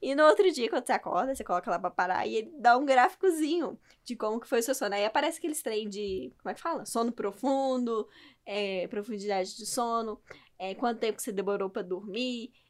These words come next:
é, que horas total de sono. Então agora eu tô assim, viciada em monitorar o meu sono. Ou seja, a tecnologia fez com que até isso se tornasse o quê?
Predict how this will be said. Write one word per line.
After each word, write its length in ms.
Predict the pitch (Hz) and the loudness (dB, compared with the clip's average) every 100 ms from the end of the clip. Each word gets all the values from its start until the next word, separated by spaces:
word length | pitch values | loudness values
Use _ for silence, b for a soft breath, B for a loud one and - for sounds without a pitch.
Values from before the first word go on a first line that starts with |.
| _ | _
é, 180 | 185 180 | -4 -4
que 180 | 180 208 | -2 -2
horas 220 | 185 - | -2 -4
total 260 | 185 - - | -10 -8 -8
de 60 | |
sono. 280 | - 214 220 | -8 -8 -6
Então 120 | 285 | 0
agora 240 | 269 277 359 | 0 0 -2
eu 40 | |
tô 80 | 359 | -2
assim, 460 | 392 - 294 202 277 _ _ _ _ - | -2 0 -2 -4 -12 _ _ _ _ -10
viciada 960 | 214 - - 523 370 330 403 220 240 - _ _ _ - | -4 -2 4 8 10 8 6 0 -6 -10 _ _ _ 2
em 120 | 415 | 4
monitorar 440 | 494 494 494 453 | 4 2 2 4
o 40 | 453 | 2
meu 120 | 466 | 0
sono. 460 | - 302 277 202 - b b b - | 0 0 -2 -6 -14 b b b -2
Ou 120 | 269 | 0
seja, 280 | 285 220 220 | 2 2 2
a 40 | |
tecnologia 920 | 247 - 226 226 233 262 339 269 - - _ | -2 -4 0 0 2 2 2 2 -2 -8 _
fez 240 | 262 233 | -6 -4
com 140 | - 262 | -4 -4
que 100 | 262 | -2
até 220 | 277 370 | 2 4
isso 440 | 311 320 - - _ _ _ _ _ _ | 6 2 -2 -8 _ _ _ _ _ _
se 180 | - 214 | -12 -2
tornasse 460 | 220 247 202 202 247 | 2 4 4 0 -4
o 40 | |
quê? 300 | - 196 | -6 -8